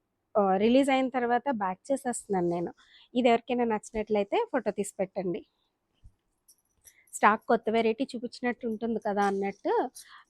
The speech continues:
ఆ, నేను ఉంచటం లేదు. So ఈవేళ వీడియో చూసుకోవడం మానేసి పాత వీడియోలు అడిగితే,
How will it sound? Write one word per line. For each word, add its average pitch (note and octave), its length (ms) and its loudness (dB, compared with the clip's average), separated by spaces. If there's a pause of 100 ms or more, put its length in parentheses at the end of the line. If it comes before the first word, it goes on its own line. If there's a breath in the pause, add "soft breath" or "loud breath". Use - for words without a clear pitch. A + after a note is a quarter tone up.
(120)
ఆ, G3+ 340 -4
నేను B3 240 2
ఉంచటం A#3 400 -2
లేదు. A3 340 2 (680)
So D4 140 -2 (680 loud breath)
ఈవేళ C#4 360 8
వీడియో C#4+ 300 4 (320)
చూసుకోవడం C4+ 600 2
మానేసి B3+ 380 0 (100)
పాత G#3+ 240 -4
వీడియోలు A#3 320 0
అడిగితే, G#3+ 340 -4